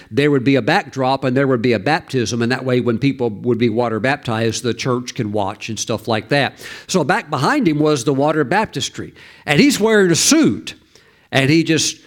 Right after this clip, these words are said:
uh, and he's preaching and he hears the Lord say that. And he says, uh, <clears throat> "Okay, yes, Lord, yes. Yes, Lord, I'll do that." And he just turns around and in front of everybody goes and jumps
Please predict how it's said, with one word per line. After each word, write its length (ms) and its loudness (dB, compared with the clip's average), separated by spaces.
uh, 400 2
and 160 0
he's 160 2
preaching 460 2
and 100 2
he 80 2
hears 300 2
the 80 -4
Lord 240 0
say 240 -2
that. 220 -2
And 100 -12
he 100 -4
says, 300 0
uh, 280 0
<clears throat> 460 0
"Okay, 380 2
yes, 440 2
Lord, 360 0
yes. 460 0
Yes, 320 0
Lord, 260 2
I'll 200 0
do 240 4
that." 420 -4
And 160 2
he 80 0
just 240 0
turns 400 0
around 540 0
and 120 0
in 120 2
front 200 0
of 120 0
everybody 500 2
goes 340 2
and 440 -2
jumps 760 0